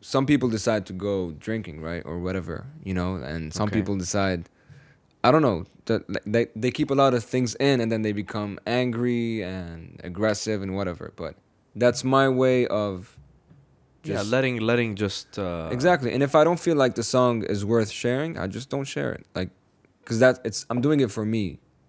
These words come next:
Speaker 1: If I feel like the song is
Speaker 2: Yeah, the first person you're doing it for is yourself.
Speaker 1: Exactly.
Speaker 2: So
Speaker 1: And if,
Speaker 2: that's
Speaker 1: if I feel like I can get a million dollars <laughs> with that song, I'm gonna share it.
Speaker 2: <laughs> But, but, like, some artists would say, "You should be doing it for the fans first." Is,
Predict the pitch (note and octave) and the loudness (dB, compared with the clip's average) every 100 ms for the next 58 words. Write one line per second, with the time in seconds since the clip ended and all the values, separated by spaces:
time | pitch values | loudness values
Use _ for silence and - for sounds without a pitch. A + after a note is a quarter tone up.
0 | _ _ - B2 D3 D#3 C#3+ B2 A#2 B2+ | _ _ 0 4 6 6 6 4 2 2
1 | B2 A2+ B2+ A#2+ A#2 - F3+ - - C#3 | 2 2 2 2 2 4 6 6 2 2
2 | C#3 A2+ G#2 A2 G2 G2 - F2+ G2 F2 | 2 -2 -2 -4 -4 -10 -6 -4 -4 -6
3 | F2+ - D#2+ - C#3 E3+ D3 - F#2+ G#2+ | -8 -8 -8 -4 0 2 2 0 -12 -12
4 | _ _ - C#3 G2 B2 - C#3+ D3 C#3+ | _ _ -2 0 2 2 2 2 2 4
5 | D#3+ D3 B2 A2+ - A#2 A#2+ B2 B2+ B2 | 2 4 4 0 -4 -2 0 0 2 2
6 | C3 D3 C#3 A#2+ B2+ D3+ E3+ F#3+ - - | 4 6 6 8 10 12 10 8 4 0
7 | - C#3+ C3+ B2 D#3+ D3 - F3 F#3 G3 | 2 6 8 12 10 10 10 10 10 8
8 | F3 D#3 - - E3+ B2+ - A3 - - | 10 8 8 8 10 10 6 0 -2 -10
9 | - - - - C3 B2+ C3+ C#3 C#3 - | -18 -20 -12 -2 -2 2 2 4 4 2
10 | E3+ D#3 E3+ D3+ - C3 - D3 C3 B2 | 2 2 2 0 0 -2 0 2 4 2
11 | A2+ G#2 _ _ _ A#2 - B2 A#2 A2 | 0 -6 _ _ _ -4 -2 -2 -4 -2
12 | B2+ B2 A2 - G2 - C3+ B2+ F#2 - | -2 -2 -4 -6 -6 -4 -2 -2 -4 -8
13 | D#2 - - - _ _ _ _ _ G2+ | -10 -12 -18 -20 _ _ _ _ _ -14